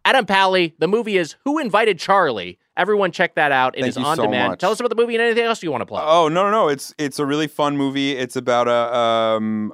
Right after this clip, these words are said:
Speaker 2: a guy who's, like, doesn't have his act together, and he reunites with an old friend, and then during the pandemic, uh, s-, seeks out that old friend's house for shelter uninvited.
Speaker 1: Wow.
Speaker 2: And it's, uh, it's kinda like, uh,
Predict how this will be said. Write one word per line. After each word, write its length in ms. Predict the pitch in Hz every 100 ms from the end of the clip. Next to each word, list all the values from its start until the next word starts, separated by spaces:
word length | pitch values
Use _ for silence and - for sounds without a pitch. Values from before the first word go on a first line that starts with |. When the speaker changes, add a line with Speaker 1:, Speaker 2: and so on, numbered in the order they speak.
| -
Speaker 2:
a 360 | 107 101 98 98
guy 280 | 107 107 107
who's, 120 | 104
like, 220 | 104 95
doesn't 200 | 104 101
have 100 | 101
his 100 | 98
act 220 | 98 95
together, 480 | - 101 98 98 101 -
and 320 | 98 95 90
he 480 | - 95 95 92 - _
reunites 440 | 98 104 101 98 101
with 100 | 101
an 80 |
old 240 | 101 98 95
friend, 380 | - 98 95 92
and 200 | 92 98
then 300 | 92 92 87 _ _ _
during 200 | 104 98
the 60 | 95
pandemic, 800 | - 98 92 92 92 90 85 - -
uh, 380 | 90 87 85 85
s-, 200 | - -
seeks 400 | - - 101 85
out 220 | 92 87 - _ _ _
that 140 | 95
old 160 | 87 82
friend's 240 | 90 87
house 220 | 90 85 -
for 120 | 82
shelter 540 | - 85 78 82 82 -
uninvited. 640 | 90 80 76 67 50 - _ _ _ _ _
Speaker 1:
Wow. 120 | 123 107
Speaker 2:
And 80 | 92
it's, 180 | 87
uh, 220 | 98 92 92
it's 140 | 107
kinda 200 | - 110
like, 220 | 101 92 -
uh, 100 | 95